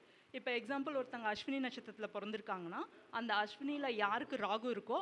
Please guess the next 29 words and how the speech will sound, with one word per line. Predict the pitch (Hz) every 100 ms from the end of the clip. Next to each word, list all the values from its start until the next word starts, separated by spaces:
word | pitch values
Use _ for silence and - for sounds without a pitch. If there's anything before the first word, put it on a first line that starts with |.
| -
அவங்கள | 226 233 240 233
பார்த்து | 214 202
இந்த | 349 226
அஸ்வினி | 190 226 226
நட்சத்திரக்காரங்க | 208 - 196 190 185 196 202
பயப்படுவாங்க. | 180 180 170 175 -
இந்த | 220
மாதிரி | 214 220
தான் | 294 196
எல்லா | 196
நட்சத்திரத்துக்குமே | 190 202 202 185 190 190
வரும். | 165 196
ராகு | 202 220 233
வந்து | 202 190 359 - - - 208
அந்த | 202
சந்திரன் | 247 254 262 247
இருக்கிற | 220 208 202
இடத்துல | 196 359
யாருக்கு | 311 202 208 240
அந்த | 208 202
நட்சத்திரத்துல | 208 208 220 208 196
ராகு | 196 185 180
இருக்கோ | 180 330 - - - 220
அவங்கள | 220 214
பார்த்து | 214 196 247
பயப்படுவாங்க. | 190 185 185 180 185 180 - - -
So, | - 254 233
சில | 233 254 240 226
ஸ்-, | 220